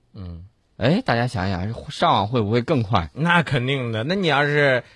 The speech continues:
Speaker 1: 呃，要下载个这个电影什么的，那估计才快呢。
Speaker 2: 嗯。
Speaker 1: 是吧？
Speaker 2: 这个用户体验速率是，体验的时候，
Speaker 1: 嗯。
Speaker 2: 啊，是四G的一百倍。它峰值速率是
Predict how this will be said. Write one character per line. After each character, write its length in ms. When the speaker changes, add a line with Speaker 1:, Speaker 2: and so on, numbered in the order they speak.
Speaker 1:
呃， 460
要 240
下 240
载 160
个 260
这 80
个 100
电 140
影 140
什 120
么 80
的， 140
那 140
估 100
计 80
才 160
快 280
呢。 160
Speaker 2:
嗯。 340
Speaker 1:
是 60
吧？ 260
Speaker 2:
这 80
个 120
用 260
户 140
体 260
验 260
速 200
率 240
是， 340
体 180
验 200
的 120
时 140
候， 260
Speaker 1:
嗯。 220
Speaker 2:
啊， 320
是 160
四 200
G 120
的 80
一 120
百 220
倍。 160
它 180
峰 240
值 140
速 180
率 140
是 200